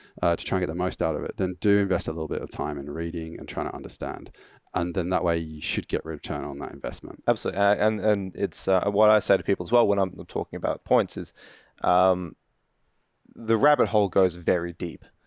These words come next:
Speaker 2: but you don't have to go too far into it to get a lot of value out of it.
Speaker 1: That's
Speaker 2: So
Speaker 1: true, yeah.
Speaker 2: there are people that are chasing, uh, like, if there's a hundred points on the table and they want ninety-nine or a hundred of them, that takes a lot of effort and thought process to get that.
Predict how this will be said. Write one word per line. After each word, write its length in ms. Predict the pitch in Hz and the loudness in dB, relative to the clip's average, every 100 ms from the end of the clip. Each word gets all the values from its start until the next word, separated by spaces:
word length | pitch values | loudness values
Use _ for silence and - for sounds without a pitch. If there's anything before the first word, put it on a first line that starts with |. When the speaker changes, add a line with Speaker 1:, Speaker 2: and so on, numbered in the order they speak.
| _ | _
Speaker 2:
but 120 | - 101 | -8 -4
you 80 | |
don't 240 | 104 131 - | 2 2 2
have 280 | - 110 - | -2 -2 -4
to 80 | 92 | 0
go 240 | 101 95 | 2 2
too 320 | - - 104 | 0 -4 -4
far 420 | - - 92 92 90 | -4 2 4 6 4
into 340 | 92 90 - 87 | -2 -8 -6 -6
it 120 | - | -6
to 100 | - | -10
get 340 | 87 92 87 _ - | -4 0 0 _ -10
a 40 | 92 | -8
lot 260 | 87 87 | 0 0
of 100 | 85 | 0
value 500 | 80 - 87 87 - - | -6 -6 -4 -6 -6 -4
out 160 | - - | -4 -4
of 100 | - | -8
it. 120 | - | -6
Speaker 1:
That's 140 | - - | -6 0
Speaker 2:
So 100 | 87 | 2
Speaker 1:
true, 120 | 95 - - | 2 -2 -4
yeah. 140 | 104 | 0
Speaker 2:
there 80 | 117 | 2
are 40 | 107 | 4
people 280 | 123 117 101 | 2 2 4
that 160 | 101 | 4
are 500 | 95 92 92 90 87 - | 6 6 6 6 4 0
chasing, 640 | - 98 98 - 92 92 87 _ _ _ _ 87 | -4 0 0 0 -4 -4 -8 _ _ _ _ 0
uh, 220 | 87 80 | 2 2
like, 240 | 90 - - | 0 -4 -8
if 160 | 107 - | -6 2
there's 320 | 104 95 - _ _ _ - | 4 4 -2 _ _ _ -14
a 40 | |
hundred 320 | - 135 123 - | -2 0 0 2
points 280 | 117 92 | 0 0
on 40 | 92 | -6
the 40 | |
table 360 | - 101 107 104 | 2 4 6 4
and 120 | 95 | 6
they 100 | 104 | 4
want 200 | 101 95 | 4 2
ninety-nine 560 | 98 101 - 95 92 90 | 2 0 0 0 2 0
or 60 | |
a 60 | 92 | 0
hundred 340 | 107 104 92 | 0 0 -4
of 60 | 90 | -2
them, 200 | 90 85 _ _ _ - | -2 -4 _ _ _ 0
that 140 | 104 | 0
takes 280 | - 101 - | 2 0 0
a 40 | |
lot 320 | 90 90 95 | -2 2 4
of 160 | 87 80 - | 2 -4 -4
effort 300 | 82 - - | -4 -4 -12
and 160 | - 87 | -12 -14
thought 320 | - 87 - | -6 -6 -4
process 400 | - 85 - - | -6 -4 -6 -8
to 80 | 87 | -4
get 200 | 92 - | -2 0
that. 240 | 78 76 | -2 -2